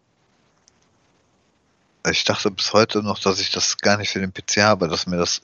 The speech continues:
irgendwann noch gefehlt hatte. Aber anscheinend hab ich's mir dann doch von einer halben Ewigkeit zugelegt.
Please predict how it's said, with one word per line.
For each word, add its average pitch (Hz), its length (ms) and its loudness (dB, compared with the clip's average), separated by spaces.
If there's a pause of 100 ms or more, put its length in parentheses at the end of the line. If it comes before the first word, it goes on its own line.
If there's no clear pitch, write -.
(100)
irgendwann 104 460 2
noch 98 160 -4
gefehlt - 460 2
hatte. 85 280 0 (800)
Aber 101 400 4
anscheinend 104 460 -2
hab 110 80 -6
ich's - 180 -8
mir 104 100 -6
dann 104 200 0
doch 107 200 0 (960)
von - 180 -6
einer 92 100 4
halben 98 160 0
Ewigkeit - 760 -2 (520)
zugelegt. 104 640 0